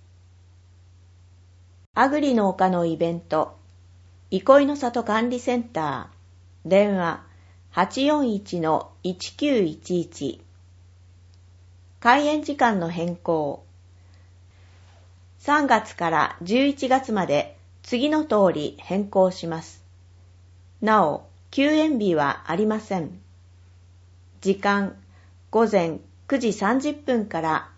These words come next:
午後六時。フリーマーケット、日時、三月十三日日曜日、午前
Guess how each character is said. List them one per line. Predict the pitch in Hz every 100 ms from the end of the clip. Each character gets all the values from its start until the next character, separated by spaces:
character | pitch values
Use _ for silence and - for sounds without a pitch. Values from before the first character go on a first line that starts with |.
| - -
午 | 202
後 | 170 151 - -
六 | - 165 - 226
時。 | - - - - - - - - - - - - - - - - - - - - - - - - - - -
フ | 233
リ | 285 294
ー |
マ | 277 285
ー | 269
ケ | 185
ッ | - -
ト、 | 147 - - - - - - - - - - -
日 | 226 233 220
時、 | 175 151 - - - - - -
三 | - 269 285
月 | 254 196 175
十 | 180 262
三 | 262 247 220
日 | 170 156 - 160 - - -
日 | 185 185 269
曜 | 277 208
日、 | - 151 - - - - - - - - -
午 | 233
前 | 208 185 165